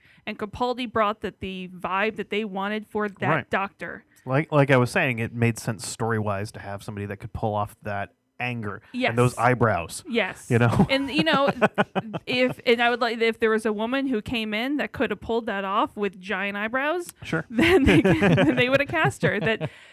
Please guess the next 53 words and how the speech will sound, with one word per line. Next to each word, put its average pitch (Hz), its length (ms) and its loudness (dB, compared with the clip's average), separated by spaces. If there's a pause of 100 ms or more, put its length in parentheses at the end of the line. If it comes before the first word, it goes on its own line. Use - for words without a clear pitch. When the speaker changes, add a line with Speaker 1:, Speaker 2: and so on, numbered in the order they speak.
(140)
Speaker 1:
that, 208 680 0
uh, 190 260 -2
Whitaker 247 520 2
happened 226 440 -2
to 233 80 0
come 226 280 -2
in 214 140 -2
with 233 120 -6
the 214 80 -6
exact 185 380 -4
quality 214 440 -4
they 208 160 -6
wanted, 233 520 -4
Speaker 2:
Mm-hmm. 113 160 -6 (240)
Speaker 1:
and 208 320 -2
that 214 200 -4
this, 214 220 -4 (280)
you 254 100 -2
know, 247 80 -4
they 294 120 -2
may 294 140 0
have 294 120 2
gone 254 180 -2
in 247 120 -2
going, 220 200 -2
"Oh, 226 120 -6
this 226 140 -4
time 202 140 -8
we 196 80 -6
want 185 200 -6
a 170 240 -4
woman," 160 380 -12 (160)
but, 185 300 0 (280)
uh, - 40 -12 (360)
this 226 320 -2
is 233 120 -4
one 240 80 -2
of 233 60 -4
those 226 160 0
cases, 214 480 -4
one 208 180 -4
of 202 40 -6
those 202 200 -2
roles, 208 440 -2
and 196 100 -10
I'm 196 140 -8
like, 190 260 -8
whoever 233 600 0
brings 233 360 -2
in 233 160 -2
that 220 160 -4
quality, 185 640 -4
Speaker 2:
Mm-hmm. 113 160 -8